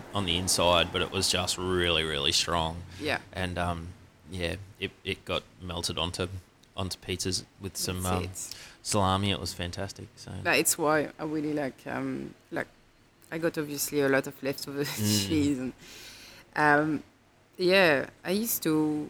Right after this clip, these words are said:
Speaker 2: actually, when I met my Australian boyfriend, um, it was very surprised of how long I kept cheese in the
Speaker 1: Yeah.
Speaker 2: fridge, because for me, cheese never really go off.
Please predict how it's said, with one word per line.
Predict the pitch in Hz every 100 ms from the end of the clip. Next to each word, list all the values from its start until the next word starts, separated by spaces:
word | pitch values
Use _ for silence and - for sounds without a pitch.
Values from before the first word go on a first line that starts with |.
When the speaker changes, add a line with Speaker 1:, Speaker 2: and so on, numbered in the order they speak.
| - -
Speaker 2:
actually, | 160 180 160
when | 165 202
I | 190
met | 143 123 -
my | 139 131 127
Australian | 151 - 151 147 139
boyfriend, | 139 135 160 - - - - -
um, | 151 143 143 139 135 147 143 139 - - - _ - -
it | 180
was | 170 170 -
very | - 180 175
surprised | 170 151 156 151 156
of | 151 131 - _ - - - - - -
how | - 160
long | 160 165 165
I | 151
kept | - 151 - -
cheese | - 151 208 320 -
in | 196
the | 175
Speaker 1:
Yeah. | 107
Speaker 2:
fridge, | 185 - - - - - - -
because | 151 160 147 -
for | 151
me, | 135
cheese | 117 - 139 -
never | 143 123 113 92
really | 67 98 98
go | 139 107
off. | 131 135 - -